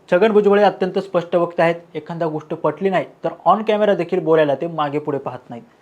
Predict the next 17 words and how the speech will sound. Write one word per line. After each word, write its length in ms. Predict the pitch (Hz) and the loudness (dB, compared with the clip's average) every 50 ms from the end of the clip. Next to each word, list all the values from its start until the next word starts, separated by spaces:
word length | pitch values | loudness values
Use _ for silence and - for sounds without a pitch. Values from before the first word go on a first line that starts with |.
| _ _ _ _ _ - | _ _ _ _ _ -8
त्यामुळे 220 | 220 226 233 226 | -6 -4 -4 -2
त्यांच्याकडे 460 | 202 185 180 170 208 196 180 202 196 | -4 -4 -4 -6 -6 -4 -2 -2 -2
जे 120 | 190 190 196 | -2 -4 -6
खातं 260 | - 175 170 175 190 180 | -8 -8 -8 -6 -4 -2
जाईल 280 | 180 175 156 160 - | 0 0 -2 -2 -4
त्या 80 | - 147 - | -10 -10 -8
खात्याच्या 340 | - 156 147 156 151 170 156 | -8 -8 -6 -6 -6 -6 -6
निधी 220 | 147 139 135 156 | -6 -6 -6 -6
संदर्भात 400 | - - 147 143 143 139 143 143 | -6 -6 -6 -6 -4 -4 -4 -4
देखील 280 | - 139 131 - 143 135 | -4 -6 -8 -8 -10 -12
मोठ्या 320 | 135 127 127 139 143 143 - | -12 -10 -8 -8 -10 -10 -10
अडचणी 380 | - - 131 - - 170 180 190 185 - _ _ _ _ _ _ - | -14 -14 -12 -10 -10 -10 -10 -10 -12 -16 _ _ _ _ _ _ -6
आगामी 280 | 156 151 165 196 196 190 | -2 2 2 2 2 2
काळात 240 | 190 165 151 147 147 151 | 2 2 2 2 0 -2
निर्माण 260 | 151 143 147 139 135 | -6 -6 -6 -6 -6
होऊ 80 | 131 127 | -8 -8
शकतात, 300 | 117 - 120 - - 127 | -10 -12 -14 -14 -16 -18